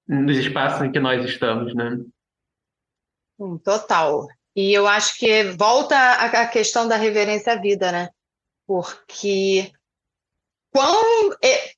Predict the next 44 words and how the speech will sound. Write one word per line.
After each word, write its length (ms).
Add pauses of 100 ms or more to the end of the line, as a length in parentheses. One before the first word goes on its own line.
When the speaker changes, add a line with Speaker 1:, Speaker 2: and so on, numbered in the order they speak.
(460)
Speaker 2:
a 100
minha 340
vontade 460
de 80
matar 400
a 80
pessoa 400
que 160
é, 300 (360)
que 100
pensa 300
diferente 460
ou 80
que 80
pensa 240
um 60
absurdo, 760 (300)
porque 280
o 80
que 160
pra 220
mim 300
é 80
um 140
absurdo, 760 (380)
é, 280
o 360
que 120
que 80
eu 60
tenho 180
vontade? 340
Que 60
essa 120
pessoa 200
não 100
exista. 500
Eu 160
não 120
tenho 300
vontade 360
de 60
matar 400
porque, 340